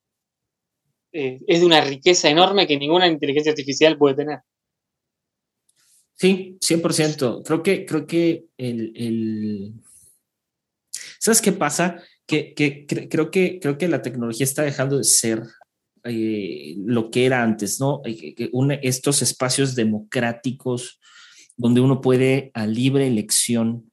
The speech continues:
Speaker 2: decidir qué sí hacer y qué no hacer, ¿no? Decidir qué sí,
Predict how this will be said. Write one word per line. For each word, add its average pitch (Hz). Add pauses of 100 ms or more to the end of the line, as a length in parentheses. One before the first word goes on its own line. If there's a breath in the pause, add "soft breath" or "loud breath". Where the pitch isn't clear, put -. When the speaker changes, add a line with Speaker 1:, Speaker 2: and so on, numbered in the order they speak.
Speaker 2:
decidir 113
qué 127
sí 123
hacer 120
y 110
qué 120
no 113
hacer, 107
¿no? 107 (680 loud breath)
Decidir 131
qué 135
sí, 147